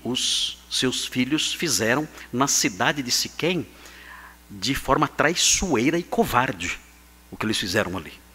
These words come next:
E nós já estudamos tudo isso, então estamos agora diante do momento em que Jacó sai de Siquém e está indo para Betel sob o comando, a proteção e a orientação de Deus.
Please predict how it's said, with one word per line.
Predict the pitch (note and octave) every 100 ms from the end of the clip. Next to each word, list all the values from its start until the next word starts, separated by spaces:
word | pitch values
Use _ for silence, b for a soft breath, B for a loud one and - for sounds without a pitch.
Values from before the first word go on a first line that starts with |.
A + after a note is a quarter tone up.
| - - B B B B
E | A#2
nós | A#2
já | A#2+
estudamos | B2 - B2 B2+ E3+ -
tudo | C3 G#2+
isso, | G#2 A#2+ - F3 -
então | A2 A2 D3
estamos | - D#3+ C3+
agora | B2 C3
diante | G2 B2 F#3 -
do | A#2+
momento | A2+ G#2 F3+ A#2
em |
que | A#2+
Jacó | A2+ - D3+
sai | - - E3 E3 D#3+ G2 B B B
de | G2 A#2
Siquém | - G#2+ - A2+ C3 E3+ B B
e | B2
está | C3+ -
indo | C3+ D3
para | - C3
Betel | A2 G#2+ - B2+ E3 B B
sob | B - - - D#3 B2+
o |
comando, | - C3+ A2 A2+ D#3+ F#3+ F3 G#3+ - B B
a | G#2+
proteção | - F3+ G3+ - C3 - - C#3+ F#3+ G#3 - - -
e | C3+
a |
orientação | B2+ G3+ F#3+ G3+ G3+ - - F3+ G3+
de | C3+
Deus. | G2 F2 - -